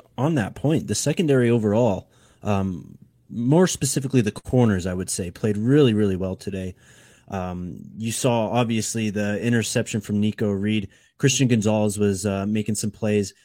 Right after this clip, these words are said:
and then you saw Mekhi Blackmon, uh, make a few plays also.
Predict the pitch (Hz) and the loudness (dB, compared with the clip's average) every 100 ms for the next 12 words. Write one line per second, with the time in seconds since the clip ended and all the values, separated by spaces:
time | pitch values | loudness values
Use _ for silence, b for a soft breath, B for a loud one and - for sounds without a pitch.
0 | b 110 113 110 120 107 104 110 92 98 | b -2 -2 0 0 0 0 -2 -2 -4
1 | 101 107 101 95 92 90 78 101 - - | -4 -4 -4 -4 -6 -8 -6 -6 -6 -6
2 | 104 - 98 92 107 - 104 95 | -6 -2 -4 0 -2 0 -2 -2